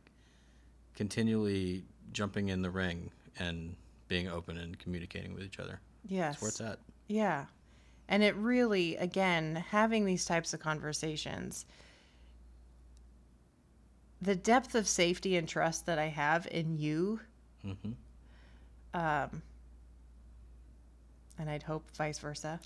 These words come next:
Speaker 1: Of course.
Speaker 2: <laughs> Really, you know, when we, when we do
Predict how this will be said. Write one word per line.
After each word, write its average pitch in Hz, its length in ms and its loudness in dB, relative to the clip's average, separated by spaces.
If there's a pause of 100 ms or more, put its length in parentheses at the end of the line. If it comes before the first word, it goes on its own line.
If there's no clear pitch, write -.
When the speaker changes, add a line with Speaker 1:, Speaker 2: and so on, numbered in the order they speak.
(120)
Speaker 1:
Of - 80 -20
course. - 320 -12 (260)
Speaker 2:
<laughs> 196 140 0 (1800)
Really, 240 560 6
you 170 280 0
know, 190 160 6
when 196 260 4
we, 185 340 2
when 185 280 4
we 185 160 4
do 220 600 4